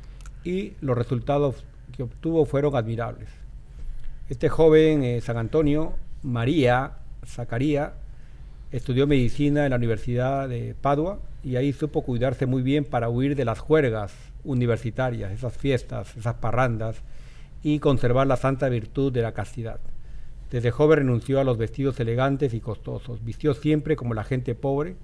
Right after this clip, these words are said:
y el dinero que ahorraba, eh, lo repartía entre los más necesitados. Era un joven precoz, a los veintidós años se graduó de médico en la Universidad de Padua y su gran deseo era dedicarse a los más pobres.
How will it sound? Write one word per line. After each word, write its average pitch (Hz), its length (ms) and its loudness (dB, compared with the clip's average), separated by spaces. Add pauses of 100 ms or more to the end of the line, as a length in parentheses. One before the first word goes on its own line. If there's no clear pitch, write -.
(520)
y 131 100 0
el 120 80 2
dinero 139 360 4
que 127 100 0
ahorraba, 135 480 0 (840)
eh, 123 260 0
lo 123 80 6
repartía 127 540 2
entre 127 220 0
los 110 180 -4
más 135 320 -2 (160)
necesitados. 110 800 -4 (140)
Era 156 180 4
un 151 280 6
joven 147 320 8
precoz, 131 480 0
a 131 120 -8
los 117 120 -2
veintidós 120 460 -2
años 151 220 2
se 127 80 -2
graduó 120 340 2
de 123 60 4
médico 127 440 0 (880)
en 127 120 -2
la 123 40 -2
Universidad 123 400 0
de 131 80 2
Padua 156 440 2 (640)
y 139 120 -4
su 131 160 -6
gran 170 440 2
deseo 156 500 0
era 151 120 2
dedicarse 135 500 -2
a - 20 0
los 120 100 2
más 123 140 0
pobres. 120 420 -8